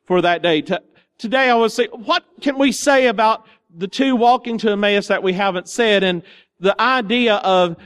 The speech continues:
being on the trip and missing the signs that are plainly in front of you sort of stuck in my head. And then guess what? We had a little thing last night.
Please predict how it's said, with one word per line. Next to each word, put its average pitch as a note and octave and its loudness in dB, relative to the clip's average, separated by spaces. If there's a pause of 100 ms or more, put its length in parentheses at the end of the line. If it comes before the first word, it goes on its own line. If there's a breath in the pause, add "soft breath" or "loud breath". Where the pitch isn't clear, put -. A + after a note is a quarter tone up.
(140 loud breath)
being B3+ 0
on A#3 0
the G#3 0
trip A3+ -2
and F3+ -2
missing B3+ -2
the G#3+ 2
signs G#3 -2
that F#3 2
are E3+ 0
plainly G3 -2
in D#3 -2
front C#4+ 0
of E3 0
you D#3+ 2 (220 loud breath)
sort G#3+ 0
of F#3+ 0
stuck A3 -4
in G#3 -2
my G3+ -2
head. F3+ 0
And D#3+ -2
then F#3 -2 (240 loud breath)
guess A#3 -2
what? B3 -2
We D4 0
had A#3+ 0
a G#3+ 0
little G3+ 2
thing F#3+ -2
last A3 -2
night. D4+ -4